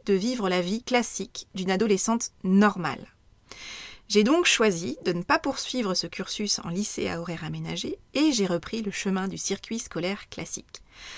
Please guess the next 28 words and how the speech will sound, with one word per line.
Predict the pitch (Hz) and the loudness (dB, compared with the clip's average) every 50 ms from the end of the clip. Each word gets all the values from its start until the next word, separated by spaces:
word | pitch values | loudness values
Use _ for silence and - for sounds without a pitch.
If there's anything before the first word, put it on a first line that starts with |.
| - - - - | -16 -18 -18 -6
Cela | - - - - 294 277 262 262 | -2 2 4 6 10 12 12 12
m'a | 247 240 - - | 12 10 8 6
amené | - 226 220 220 220 226 220 | 4 4 6 6 6 6 6
une | 202 180 175 | 6 4 2
grande | 156 - 190 190 - 254 262 277 294 277 269 - - | 0 -2 -4 -4 -2 2 4 4 4 4 2 -2 -4
bouffée | - 190 202 196 - - 208 208 - - _ - | -4 -4 -4 -4 0 0 0 0 0 -2 _ -4
d'oxygène. | 180 190 - - - - 170 156 - - - - 165 175 - _ _ _ _ _ _ _ - - - - - - _ _ | -4 -4 -4 -4 -4 -4 -4 -4 -6 -8 -10 -10 -14 -16 -18 _ _ _ _ _ _ _ -20 -20 -20 -20 -20 -20 _ _
J'ai | - - 180 | -6 -4 -4
poursuivi | 180 - 262 269 - - 269 247 226 254 | -2 0 0 0 0 0 2 2 2 2
la | 220 196 185 | 2 2 2
musique | 185 190 175 202 220 208 - 156 | 2 0 2 0 0 0 -2 -6
au | - | -8
conservatoire | - - 175 - 170 160 156 165 - - 220 233 247 247 - | -6 -6 -6 -4 -2 -2 -2 -4 -2 2 2 2 2 2 -2
pour | - 160 160 | -6 -6 -6
finir | - - - 190 190 196 202 190 | -6 -6 -2 0 0 2 2 0
ma | 175 165 165 | 0 -4 -6
formation | - - 180 175 165 160 - - - - | -2 -2 -2 0 -2 -2 -4 -4 -2 -2
en | 180 | -2
flûte | 185 - - - | -2 -4 -6 -8
traversière. | - - 185 170 165 170 - - - - - - - - _ _ _ _ _ _ _ _ _ _ _ _ - - _ - - _ _ _ _ _ _ _ _ | -6 -4 -4 -4 -4 -4 -6 -10 -12 -12 -12 -14 -16 -20 _ _ _ _ _ _ _ _ _ _ _ _ -20 -20 _ -20 -20 _ _ _ _ _ _ _ _
En | 170 170 170 175 | -4 -2 2 4
Hippocagne, | 226 262 - 202 196 - 175 185 226 285 320 330 330 370 - _ _ _ _ - - _ _ _ - | 4 4 4 2 2 4 2 2 2 2 0 -2 -6 -8 -12 _ _ _ _ -20 -20 _ _ _ -6
entre | 175 156 - 165 160 | -4 -4 -4 -2 0
deux | 170 214 208 | 2 2 4
épreuves | 233 208 - - 208 196 | 2 0 0 0 -2 -2
de | 170 156 | -2 -4
concours | - 165 165 - 160 165 | -4 -6 -6 -4 -4 -4
blanc, | 165 165 190 240 294 - | -2 0 0 0 -2 -2